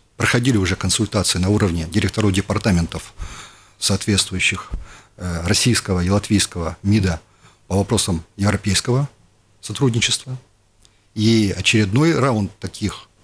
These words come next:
переговоров, а это очень актуально, особенно накануне, э, председательства Латвии в Евросоюзе, намечен на середину декабря этого года. И есть там и другие ещё предложения.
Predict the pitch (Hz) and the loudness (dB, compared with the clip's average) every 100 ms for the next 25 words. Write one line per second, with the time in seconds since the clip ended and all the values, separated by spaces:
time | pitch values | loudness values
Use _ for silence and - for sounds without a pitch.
0 | _ _ _ - 110 104 110 107 85 82 | _ _ _ -2 0 2 4 2 0 -4
1 | - - - - _ - 117 120 117 120 | -12 -18 -18 -20 _ -4 -2 2 2 2
2 | 110 - 120 95 92 - 95 95 90 90 | 2 0 0 0 -2 -2 -4 -2 -2 -2
3 | 98 107 101 87 76 - _ _ _ _ | 0 2 4 2 0 -8 _ _ _ _
4 | _ 87 82 - _ _ _ _ _ _ | _ -16 -14 -16 _ _ _ _ _ _
5 | _ - 104 - 107 - 98 - 80 - | _ -6 -2 2 0 0 -4 -6 -10 -14
6 | _ _ - 98 98 - 87 80 - 92 | _ _ -8 0 0 -2 -8 -10 -8 -4
7 | 95 101 117 143 185 160 107 - _ _ | 0 0 2 4 4 2 0 -8 _ _
8 | 101 101 160 - 104 98 113 - 107 113 | 0 2 4 2 2 2 2 2 2 2
9 | 120 107 113 110 107 120 - _ _ _ | 2 2 0 2 2 0 -4 _ _ _
10 | _ _ 101 110 110 104 87 71 - _ | _ _ -6 0 2 2 0 -4 -16 _
11 | _ _ _ _ _ _ _ - 101 101 | _ _ _ _ _ _ _ -8 -2 2
12 | 98 92 87 - _ - 107 175 - 123 | 2 2 0 -4 _ -2 0 2 2 2
13 | 117 143 120 113 101 117 - 101 104 92 | 2 2 2 2 2 0 0 2 2 2
14 | 107 95 | 2 2